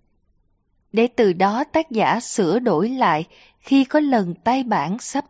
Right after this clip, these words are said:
tới. Dịch, viết,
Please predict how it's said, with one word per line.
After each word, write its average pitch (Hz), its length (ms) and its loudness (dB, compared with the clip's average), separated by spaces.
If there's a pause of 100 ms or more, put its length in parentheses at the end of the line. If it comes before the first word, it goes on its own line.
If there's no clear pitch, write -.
(120)
tới. 233 320 -2 (2000)
Dịch, 196 360 -2 (580)
viết, 285 300 2